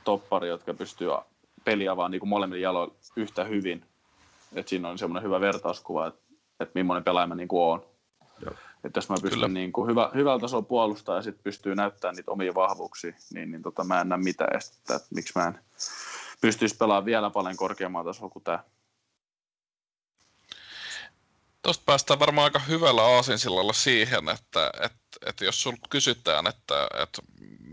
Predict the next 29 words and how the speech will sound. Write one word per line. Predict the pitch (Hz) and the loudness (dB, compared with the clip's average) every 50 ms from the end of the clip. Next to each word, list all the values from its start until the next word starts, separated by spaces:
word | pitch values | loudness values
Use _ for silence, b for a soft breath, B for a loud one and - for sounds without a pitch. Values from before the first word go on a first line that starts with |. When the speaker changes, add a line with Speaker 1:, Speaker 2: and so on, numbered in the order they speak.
| 87 90 | -6 -2
Speaker 3:
missä | 104 - 107 104 | -2 0 0 0
sä | - 120 117 120 85 - - - - - - | 0 2 2 2 2 0 -2 -8 -18 -20 -14
näet | - - 120 113 104 - 120 | -4 0 2 2 2 2 0
itsesi | 117 - 127 120 - - | 0 0 -2 -4 0 2
pelaava | 147 131 123 113 85 73 87 85 | 2 4 6 4 4 4 2 2
viiden | 107 113 101 87 87 64 | 2 0 2 0 0 -2
vuoden | 67 69 71 73 - _ | -2 -2 -2 -4 -4 _
päästä | - 73 53 53 - - - _ | 0 0 0 0 -4 -8 -10 _
tai, | - - 60 55 - - - - | -8 -6 -4 -4 -6 -8 -8 -8
tai | - - - - - - - - - _ B B B B B B B - | -8 -10 -10 -12 -16 -20 -20 -20 -20 _ B B B B B B B -12
mitkä | 123 - - 123 | -6 -4 -2 -2
sun | - 123 98 - | 0 -2 -2 0
unelmat | 120 135 123 104 95 92 - - | 2 4 4 4 4 2 -2 -6
ja | - - | 0 2
tavoitteet | 110 101 92 90 - - - - 87 - | 2 2 4 0 -2 -2 -2 -4 -4 0
tällä | - 101 87 123 | 0 0 2 0
hetkellä | 120 - - - 76 82 82 | -2 -4 -4 -4 -2 0 0
on, | 80 82 71 | 0 -2 -4
niin | 71 - B B B B B B _ _ _ _ _ _ _ _ _ b b b b b b b b b b b b b b b b b b b b b b _ _ B B B B B B B B B B B _ - | -6 -8 B B B B B B _ _ _ _ _ _ _ _ _ b b b b b b b b b b b b b b b b b b b b b b _ _ B B B B B B B B B B B _ 2
Speaker 1:
No, | 117 135 151 156 156 156 156 156 156 156 156 156 - - _ _ _ _ _ _ - | 4 6 6 6 6 6 6 6 6 4 4 0 -6 -16 _ _ _ _ _ _ 2
nyt | 135 139 147 147 - | 4 4 4 2 2
kun | - 143 | 2 2
mä | 135 123 | 2 4
tänne | 131 131 139 139 143 | 2 2 2 2 2
Espanjaan | 147 135 - - - 113 113 110 104 95 98 | 0 -2 -2 -2 -2 -2 0 0 -2 -2 -2
on | 98 92 | -2 -2
päässyt, | 101 101 95 92 98 - - - - 98 - _ _ _ _ _ - | 0 0 0 0 -2 -6 -12 -16 -16 -16 -16 _ _ _ _ _ -10
niin, | 104 107 107 101 98 101 | -8 -6 -4 -4 -4 -4
niin, | 101 101 98 98 - | -4 -4 -6 -8 -10